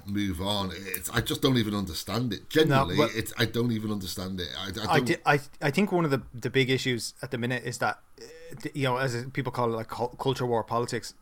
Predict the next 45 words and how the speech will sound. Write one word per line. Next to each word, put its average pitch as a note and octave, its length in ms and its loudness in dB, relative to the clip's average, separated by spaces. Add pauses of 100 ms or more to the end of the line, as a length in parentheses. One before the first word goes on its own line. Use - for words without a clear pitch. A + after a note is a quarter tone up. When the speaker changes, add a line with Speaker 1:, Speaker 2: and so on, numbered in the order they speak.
(220)
Speaker 2:
These C#3+ 180 2
things D3+ 200 2
always C3+ 300 6
come B2+ 220 -2
up C#3+ 120 -2
because, A#2 520 -2 (240)
you C#3 100 -8
know, B2+ 160 -2
you B2 140 -2
have C3 300 6
a, A#2 340 0 (180)
like, B2 220 -6
for C3+ 100 -2
instance, A#2+ 260 -4
a A#2+ 60 -2
Tory C3+ 320 2
government A#2 380 -2
right A2 140 0
now A2 180 -2
that A2+ 100 -4
is A2+ 80 -6
deeply A#2+ 340 -2
unpopular, G#2 560 -6
like, B2 180 0
Speaker 1:
Mm. F#3 120 -6
Speaker 2:
insanely C3+ 720 2
unpopular. A2 580 -6 (480)
And, B2+ 540 2 (140)
uh, B2+ 240 0
so C#3+ 160 2
what C3+ 180 6
do D3+ 80 0
they C3 140 2
resort D3 360 0
to? G#2 200 -4
They're A2+ 160 -2
talking A#2 480 0
about, G#2+ 420 -4 (420)
uh, G2+ 320 -6
trans A#2 380 0
people. A2+ 380 -6
They're A#2+ 100 -4
talking A#2 360 -2
about A2 260 -2 (440)
uh, G#2+ 160 -6